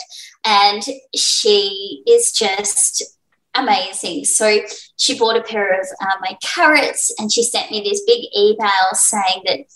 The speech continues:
she wo-, wore the carrots out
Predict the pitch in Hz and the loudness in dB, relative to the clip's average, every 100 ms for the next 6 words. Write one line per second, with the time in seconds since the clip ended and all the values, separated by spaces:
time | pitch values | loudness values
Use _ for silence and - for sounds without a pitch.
0 | _ _ - - 240 233 226 226 226 233 | _ _ -2 0 2 2 4 2 2 4
1 | 262 269 277 226 208 - - - - - | 4 2 -2 0 0 0 -8 -12 -12 -2
2 | 196 190 - | 0 0 -2